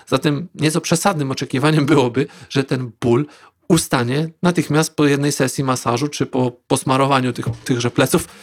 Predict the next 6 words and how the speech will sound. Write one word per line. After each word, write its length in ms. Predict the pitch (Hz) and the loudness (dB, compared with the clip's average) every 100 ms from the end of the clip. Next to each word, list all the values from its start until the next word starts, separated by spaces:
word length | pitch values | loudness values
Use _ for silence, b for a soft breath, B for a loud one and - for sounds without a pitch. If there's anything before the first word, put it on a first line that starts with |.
| B | B
jakimś 460 | 127 131 151 131 - B | -2 -2 -4 -6 -12 B
żelem. 480 | 131 185 151 107 - _ _ _ _ _ - | 0 2 2 0 -8 _ _ _ _ _ -6
Mimo 240 | 139 170 185 | 0 2 2
wszystko 320 | 160 - 160 | 0 0 -2
w 60 | |
internecie 520 | 147 135 123 110 - | -2 -4 -2 -2 -2